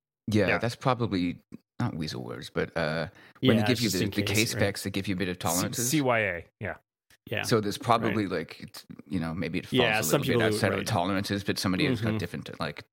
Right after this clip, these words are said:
Speaker 1: you know,
Speaker 2: Yeah, the
Speaker 1: it's just
Speaker 2: really,
Speaker 1: a
Speaker 2: the really form-fitting ones, you know, maybe there's some silicon sleeves or something that don't quite fit. But yeah, it's, it seems like most, you know, ninety percent or up of, of cases will fit. Um,
Speaker 3: Yeah.
Speaker 2: so John's getting one.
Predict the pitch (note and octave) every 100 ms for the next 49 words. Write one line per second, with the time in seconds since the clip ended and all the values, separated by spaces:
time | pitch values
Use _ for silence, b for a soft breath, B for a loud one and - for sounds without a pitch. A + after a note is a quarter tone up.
0 | _ F2 - - - E3+ C3+ D#3 D3 B2
1 | - C3 B2 C#3 B2 - A#2 G2+ G#2 G2
2 | F#2 F2+ F2 - F#2 F2+ F#2 F2 F#2 E2+
3 | G2 - G2+ F2 G2 F2 - F#2+ F2 F2
4 | - F#2 F2 E2 F2 E2 F2+ F2 - E2+
5 | - A2 - G2+ F2+ G2+ G#2+ D3 B2 C3+
6 | A2+ G2 G2 F#2+ - - C3+ G#2 E2+ -
7 | A2+ G2 F#2+ - - F2 F2 _ - G#2+
8 | F#2+ - - - - G#2 F2+ - G#2 F2+
9 | - F#2+ G2 E2 F#2+ F2 G2 - _ _
10 | _ _ _ _ _ _ _ _ - G#2+
11 | G2+ G2+ - - _ _ _ _ _ -
12 | C#3 C3+ F3 D3 C#3 A#2 A2 G#2+ G2